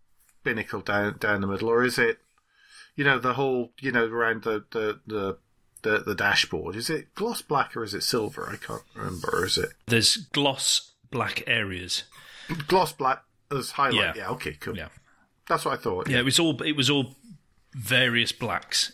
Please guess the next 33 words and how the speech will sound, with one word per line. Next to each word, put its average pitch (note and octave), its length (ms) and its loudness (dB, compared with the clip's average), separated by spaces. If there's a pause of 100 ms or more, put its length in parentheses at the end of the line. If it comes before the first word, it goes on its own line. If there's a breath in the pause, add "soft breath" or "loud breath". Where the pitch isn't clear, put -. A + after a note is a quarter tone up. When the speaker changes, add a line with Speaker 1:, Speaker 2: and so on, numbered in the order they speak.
Speaker 2:
in G2 160 -12
the G2 80 -6
interior, F#2 560 -2 (100)
apart - 280 -6
from G#2 120 -4
the G2 60 -2
red F#2 180 2
stitching. - 380 0 (120)
<laughs> - 120 -10
Speaker 1:
Of D3 120 0
course D3+ 340 4
it - 80 -2
is, A#2+ 160 -2
'cause D#3 200 0
it's D3+ 140 2
the C#3+ 140 4
N C3 160 4
line, G#2 360 -4
of G2+ 120 -6
course. G2+ 340 -4
I G2 60 -2
should F#2+ 240 -6
have F#2 80 0
Speaker 2:
Yeah. E2+ 80 -2
Speaker 1:
known E2+ 180 -8
that, D#2 200 -8
yeah. D#2+ 160 -6 (260)
Speaker 2:
Yeah. E2+ 140 -6 (800 soft breath)
Speaker 1:
But E3 120 -2
generally? F3 420 2
Speaker 2:
Generally, G3 300 0
it's - 160 0
a E3+ 200 -6